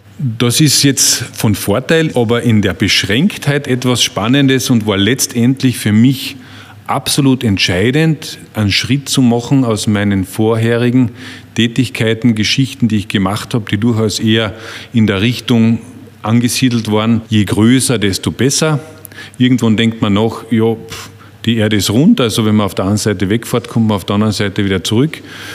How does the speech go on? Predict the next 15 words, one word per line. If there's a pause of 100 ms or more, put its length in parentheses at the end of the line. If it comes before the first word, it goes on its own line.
(220)
Äh, (260)
jeder
kann
nicht
der
Größte
werden (100)
und
mir
die
Idee
einfach
gefallen,
mit
einer